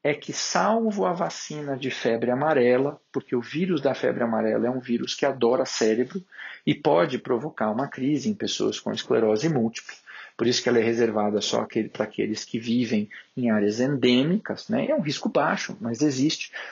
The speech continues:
mas que todas as vacinas de um calendário vacinal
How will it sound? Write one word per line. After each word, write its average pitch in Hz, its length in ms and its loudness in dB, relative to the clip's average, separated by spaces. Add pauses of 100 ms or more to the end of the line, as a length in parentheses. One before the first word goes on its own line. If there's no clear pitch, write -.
mas 170 140 0
que 185 100 0
todas 214 400 4
as 180 140 2
vacinas 180 580 0
de 156 120 -2
um 147 100 -2
calendário 143 680 2
vacinal 127 1120 2